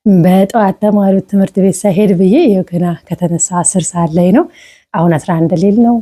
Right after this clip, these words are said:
እግዚአብሔር በረዳኝ አቅም ጨለማ ነው፣ ያስፈራል። ግን እንደምንም ብዬ ለመሄድ እሞክራለሁ። እዛ መዘጋጀት ያለባቸው ወጡን ማየት፣ እንጀራዎቹን፣ ውሃውን ማየት፣ ዳቦ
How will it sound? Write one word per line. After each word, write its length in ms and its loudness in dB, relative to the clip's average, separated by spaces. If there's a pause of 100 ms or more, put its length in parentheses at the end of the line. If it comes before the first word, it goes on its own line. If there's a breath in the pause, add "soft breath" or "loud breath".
(200)
እግዚአብሔር 420 -2
በረዳኝ 520 -6
አቅም 340 -8
ጨለማ 440 0
ነው፣ 140 0
ያስፈራል። 580 -2
ግን 200 -2
እንደምንም 460 2
ብዬ 200 0 (800 loud breath)
ለመሄድ 520 2
እሞክራለሁ። 540 -2
እዛ 180 -6
መዘጋጀት 580 -4
ያለባቸው 760 -2 (400)
ወጡን 420 0
ማየት፣ 480 0
እንጀራዎቹን፣ 880 -2
ውሃውን 460 0
ማየት፣ 420 -4
ዳቦ 300 -2